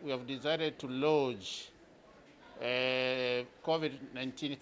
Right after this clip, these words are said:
vaccine at Jotam Hospital. This is the first phase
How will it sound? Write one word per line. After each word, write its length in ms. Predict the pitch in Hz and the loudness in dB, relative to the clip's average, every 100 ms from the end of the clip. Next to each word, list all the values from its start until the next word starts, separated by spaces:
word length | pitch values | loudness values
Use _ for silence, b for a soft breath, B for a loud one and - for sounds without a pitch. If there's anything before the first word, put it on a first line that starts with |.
| - | -10
vaccine 520 | 127 - - 147 135 | -12 -10 -6 -4 -2
at 160 | 127 117 | -4 -6
Jotam 260 | 135 123 117 | -6 -6 -8
Hospital. 560 | 117 - 135 151 165 - - - B B - - 131 131 | -8 -8 -8 -6 -8 -10 -20 -20 B B -20 -20 -14 0
This 300 | 175 190 - 160 | 2 0 -4 -6
is 100 | 131 | -4
the 120 | 139 | -2
first 340 | - 170 165 | 2 2 2
phase 600 | - 175 110 104 - - | -2 0 0 -4 -14 -16